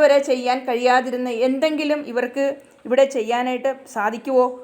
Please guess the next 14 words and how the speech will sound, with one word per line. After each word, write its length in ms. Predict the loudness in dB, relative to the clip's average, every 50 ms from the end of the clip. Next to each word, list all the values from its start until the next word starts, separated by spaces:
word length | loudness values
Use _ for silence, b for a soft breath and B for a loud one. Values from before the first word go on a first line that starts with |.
| -20 b b b b b 0
കഴിഞ്ഞ 200 | 0 2 2 2 2 2
പന്ത്രണ്ട് 400 | 2 0 2 0 -2 0 -2 -2 -2
ദിവസം 300 | -4 -4 -6 -6 -10 -16 -20 -20 _ _ _ _ _ _ _ -6 -2
നല്ല 280 | -2 0 2 2 2 2 2
രീതിയിലുള്ള 400 | 2 0 0 2 2 2 4 4 2 2 0
എന്തെങ്കിലും 440 | 0 0 -2 0 0 0 0 0 2 2
വാർത്തകൾ 460 | 4 4 2 2 2 2 2 2 0 -2 -4 -6 -10 -10
നമുക്ക് 220 | -10 -8 -8 -8 -8 -8
കിട്ടിയിരുന്നോ? 500 | -10 -8 -6 -4 -4 -4 -4 -8 -10 -12 -12 -16 -20 _ _ _ _ -14
ഇല്ല. 120 | -8 -8 -8 -8 -8 _ b b b b b b b _ 0
പന്ത്രണ്ടാം 440 | 2 2 2 0 2 2 2 2 2 -2
ദിവസം 320 | -4 -6 -4 -4 -6 -6 -6 -8 -8 -2 -2
കടലിൻ്റെ 460 | 0 2 2 2 2 2 2 2 2 2 2
മക്കൾ 240 | 0 -2 -2 -6 -8